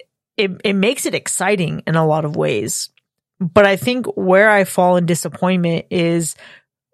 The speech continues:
not that they put in three different movies in one, but that it almost felt like they were trying to say something that they didn't know how to say. And it really kind of sets up to make some points about some characters and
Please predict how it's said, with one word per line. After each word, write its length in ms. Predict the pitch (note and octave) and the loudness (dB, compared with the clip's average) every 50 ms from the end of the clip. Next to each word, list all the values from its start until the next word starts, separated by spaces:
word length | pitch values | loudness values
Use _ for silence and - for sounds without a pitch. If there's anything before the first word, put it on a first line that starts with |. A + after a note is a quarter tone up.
| _ _ _ | _ _ _
not 320 | - F#3+ G3 B3 C#4+ F#4 F#4 | -2 0 2 2 0 0 0
that 120 | G4+ F#4 | 0 2
they 360 | - A3+ G3 F#3 F3+ - - _ _ _ _ _ _ - | 2 2 0 0 -4 -6 -10 _ _ _ _ _ _ 0
put 180 | - A#3 G#3+ F#3+ | 2 2 4 4
in 200 | F#3+ G3 F#3+ E3+ | 2 2 0 -2
three 260 | - - E3+ F3+ F#3+ | -2 -2 0 0 0
different 320 | E3+ F3+ E3+ - F3+ F3 | 0 0 -2 -2 -2 -2
movies 340 | D#3+ E3 E3+ E3 F3 E3 D3+ | 0 0 0 0 0 0 0
in 140 | D#3 C#3+ C#3 | -2 -2 -2
one, 320 | C#3 - F#3+ G3+ A#3+ D4 - _ _ _ _ _ _ _ _ _ _ _ | -2 -4 -4 -4 -6 -8 -10 _ _ _ _ _ _ _ _ _ _ _
but 300 | F3+ D#3+ D3+ G3 F#3+ E3+ | -4 0 2 2 4 4
that 420 | G3 F#3 F3+ F3+ F3+ F3 - - - - - - - _ _ _ _ _ _ _ _ _ _ | 2 2 2 2 0 -2 -6 -12 -14 -16 -20 -20 -20 _ _ _ _ _ _ _ _ _ _
it 180 | - A3 G#3+ A3 | -2 -2 0 0
almost 420 | - A3+ A3+ B3+ C#4 D4 C#4 - | 2 2 2 4 2 2 2 2
felt 140 | - A3+ - | 0 0 0
like 160 | - G3 E3 | 0 0 2
they 80 | G3 F#3+ | 2 2
were 140 | F#3 F#3 E3+ | 2 2 0
trying 400 | - - G3 F#3 F3+ F#3 F#3+ F3 | -2 0 0 2 2 2 2 2
to 100 | E3+ D3+ | 0 0
say 320 | - - E3 D#3+ E3+ F#3+ | 0 -2 -4 -4 -4 -4
something 400 | - - G#3+ G#3+ G#3+ B3+ A#3+ A3 | -2 -4 -4 -4 -4 -2 -2 0
that 160 | F3+ F3 D#3 | 0 0 0
they 100 | - E3 | 0 0
didn't 280 | D#3+ D3+ F3 F3+ E3+ E3+ | 0 -2 -2 -4 -4 -4
know 100 | - D3 | -4 -4
how 160 | C#3 - - | -4 -4 -6
to 100 | - C#3 | -6 -8
say. 380 | - - - - - - - - - _ _ _ _ _ _ _ _ _ _ _ _ _ | -8 -8 -6 -6 -8 -8 -10 -16 -20 _ _ _ _ _ _ _ _ _ _ _ _ _
And 320 | - F3+ F3+ F3+ F3+ F3 - - | -2 0 0 2 0 0 0 2
it 140 | G3 G3 | 2 2
really 580 | F#3+ F3+ F#3+ G3+ G#3+ A#3 A#3+ A#3 A3 G#3 - - - | 2 2 4 4 4 4 4 2 0 -2 -4 -6 -4
kind 180 | - G#3+ G3+ | -2 -2 0
of 100 | F3 D#3 | 0 -2
sets 420 | - - - - G3 F#3+ F#3+ - - | -4 -4 -4 -4 -4 -4 -4 -4 -4
up 220 | F3+ D#3+ F3 F3+ - - - - _ - | -2 -2 -2 -4 -6 -10 -16 -16 _ -4
to 120 | - F#3+ | -2 2
make 260 | F3+ F3 F3+ F3+ - | 2 4 2 2 0
some 220 | - - F3 D#3 C3+ | -2 -4 -4 -4 -4
points 440 | - - F3 D#3+ E3+ F#3+ F#3 - - | -2 -2 0 0 0 0 -2 -2 -4
about 360 | E3+ E3+ E3+ D#3+ E3+ E3 - | -4 -2 -2 -2 -2 -4 -4
some 160 | - F3 E3 | -4 -4 -4
characters 720 | D#3+ - E3 D#3+ D#3+ D#3 D#3+ - F3+ F3+ F#3+ G3 G3+ F#3 F3+ | -2 0 0 2 0 0 -2 -2 0 2 2 2 2 0 -2
and 240 | E3+ D3 D3 D3 | -2 -4 -4 -6